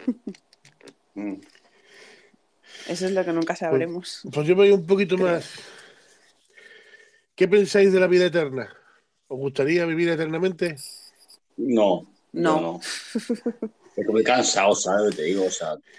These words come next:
Speaker 2: vete todo día a trabajar ocho horas, paga la hipoteca, problemas con la, y si pago la luz, ¡buah!
Speaker 3: Hombre,
Speaker 2: Yo
Speaker 3: no
Speaker 2: no.
Speaker 3: sería toda la vida trabajando. Llegaría un momento en que parte de la vida pasaríamos al ocio, ¿no?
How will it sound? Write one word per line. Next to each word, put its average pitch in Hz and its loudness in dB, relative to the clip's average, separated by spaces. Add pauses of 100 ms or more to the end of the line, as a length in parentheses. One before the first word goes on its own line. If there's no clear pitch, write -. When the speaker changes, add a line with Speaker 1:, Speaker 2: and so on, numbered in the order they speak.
(1300)
Speaker 2:
vete 104 2
todo 123 6
día 113 6
a 90 -2 (140)
trabajar 117 0 (280)
ocho 107 -2
horas, 120 2
paga 110 2
la 101 2
hipoteca, 127 -2
problemas 110 -8
con 104 -8
la, 98 -2 (380)
y 98 -14
si - -6
pago 104 -2
la 95 0
luz, 127 -2 (140)
¡buah! 82 -2 (600)
Speaker 3:
Hombre, 160 0
Speaker 2:
Yo 101 0
Speaker 3:
no - -4
Speaker 2:
no. - -2
Speaker 3:
sería 151 -2
toda 160 0
la 139 0
vida 156 -2
trabajando. 147 -2
Llegaría 135 -4
un 151 -2
momento 156 -4
en 170 -4
que 147 -4
parte 143 -2
de 151 0
la 143 0
vida 160 -4
pasaríamos 156 -2
al 127 0
ocio, 165 0
¿no? 180 -10